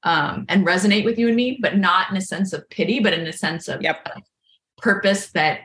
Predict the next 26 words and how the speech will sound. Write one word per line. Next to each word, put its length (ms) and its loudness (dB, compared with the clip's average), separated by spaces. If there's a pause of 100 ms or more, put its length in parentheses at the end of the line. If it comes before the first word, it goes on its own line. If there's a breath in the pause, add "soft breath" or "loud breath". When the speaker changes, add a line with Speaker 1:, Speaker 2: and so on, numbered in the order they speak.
(160)
Speaker 1:
"Oh, 220 2
that 320 0
could 180 -2
be 100 -8
me." 440 -2
Or, 200 0
like, 280 -2 (160)
"I'm 240 2
so 300 0
grateful 800 0 (220)
that 100 2
I 60 4
have 400 0
what 100 2
I 80 0
have." 480 -2
And, 200 -6 (920 soft breath)
you 120 -4
know, 200 -2
sure, 240 0
we 120 2
can 180 0
all 220 2
complain 420 -2
about, 480 -2
um, 540 -6